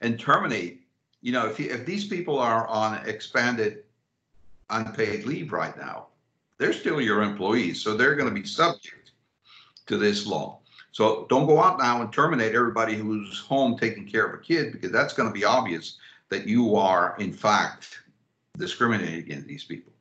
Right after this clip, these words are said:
They're not, you're not allowing them to get the benefits they're entitled to. So, uh, however, if a project gets canceled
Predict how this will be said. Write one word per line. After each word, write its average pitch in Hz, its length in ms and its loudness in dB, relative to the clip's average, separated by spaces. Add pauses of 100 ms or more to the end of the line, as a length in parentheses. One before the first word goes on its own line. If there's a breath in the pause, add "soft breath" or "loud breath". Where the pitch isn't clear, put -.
They're 90 100 -10
not, 90 240 -6
you're 98 140 -4
not 101 120 0
allowing 92 360 2
them 78 200 -6
to 67 220 -8 (360 loud breath)
get 92 160 -2
the - 60 -8
benefits 85 480 -4
they're - 180 -6
entitled - 460 -2
to. - 80 -20 (720 loud breath)
So, 110 600 4 (300)
uh, 101 420 2 (320)
however, 160 420 4
if - 80 -4
a 117 80 -2
project 156 800 0
gets - 580 -6
canceled 156 640 -4